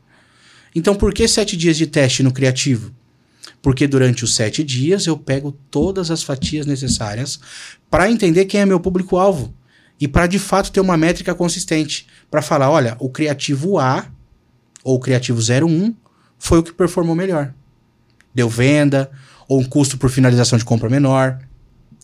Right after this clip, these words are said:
um C T R de link maior. Então eu fiz esse teste por sete dias. Legal. Entendi ali dentro do tráfego o meu criativo vencedor. Agora eu precisava entender,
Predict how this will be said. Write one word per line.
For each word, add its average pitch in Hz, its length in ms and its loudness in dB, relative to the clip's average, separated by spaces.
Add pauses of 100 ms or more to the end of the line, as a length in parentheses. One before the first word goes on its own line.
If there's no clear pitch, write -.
(160)
um 151 100 0
C 143 200 0
T - 100 0
R 131 160 4
de 120 140 0
link 110 260 0
maior. 131 500 2 (960)
Então 170 140 0
eu 180 60 0
fiz 185 280 -2
esse 190 200 -4
teste 156 280 -2
por 160 120 -4
sete 165 260 -6
dias. 113 380 -8 (160)
Legal. 135 400 -4 (800)
Entendi 175 520 2
ali 214 140 0
dentro 175 280 0
do 165 120 2
tráfego 151 600 0 (300)
o 139 100 0
meu 143 200 4
criativo 147 420 0
vencedor. 127 640 0 (720)
Agora 147 340 2
eu 170 60 0
precisava 160 500 0
entender, 139 640 2